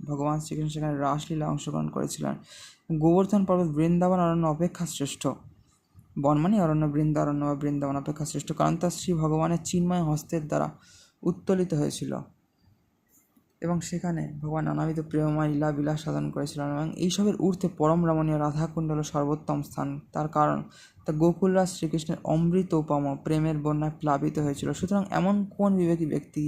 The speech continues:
কোথাও আছেন, তিনি গোবর্ধন পর্বতের পাদদেশে অবস্থিত এমন পরম রমণীয় রাধাকুণ্ডে সেবা করতে অভিলাষী নন? দাঁড়ান, এটা আমার একটা ফেভারিট শ্লোক সমস্ত শাস্ত্রের মধ্যে। চলো, আজকের ভিডিওটা এই পর্যন্তই রাখছি,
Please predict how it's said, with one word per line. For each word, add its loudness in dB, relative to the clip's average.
কোথাও 0
আছেন, 0
তিনি 2
গোবর্ধন 2
পর্বতের -2
পাদদেশে -2
অবস্থিত -6
এমন -2
পরম 0
রমণীয় 0
রাধাকুণ্ডে 0
সেবা -4
করতে -6
অভিলাষী -4
নন? -4
দাঁড়ান, -6
এটা -6
আমার -6
একটা -10
ফেভারিট -6
শ্লোক -8
সমস্ত -4
শাস্ত্রের -10
মধ্যে। -12
চলো, -4
আজকের -6
ভিডিওটা -4
এই -4
পর্যন্তই -4
রাখছি, -8